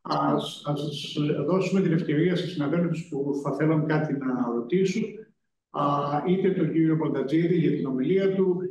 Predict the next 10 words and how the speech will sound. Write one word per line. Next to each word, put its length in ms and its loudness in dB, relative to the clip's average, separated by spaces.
είτε 200 0
στην 180 -2
κυρία 240 4
Παπαδοπούλου 480 0
για 120 2
τα 80 -4
περιστατικά 560 -4
που 60 -6
μας 180 -2
έδειξε. 580 0